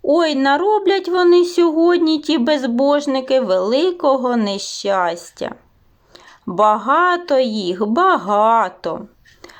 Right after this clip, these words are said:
А я тим часом піду попередити водяника та русалок.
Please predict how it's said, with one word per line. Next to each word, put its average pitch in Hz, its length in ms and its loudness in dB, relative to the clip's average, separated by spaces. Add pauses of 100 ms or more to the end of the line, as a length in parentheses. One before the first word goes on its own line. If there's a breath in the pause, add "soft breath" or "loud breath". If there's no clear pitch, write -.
(180 loud breath)
А 202 200 0
я 302 380 0
тим 359 300 2
часом 294 640 -2
піду 240 440 -2
попередити 294 920 0
водяника 240 920 -2
та 214 300 -2
русалок. 233 1040 -2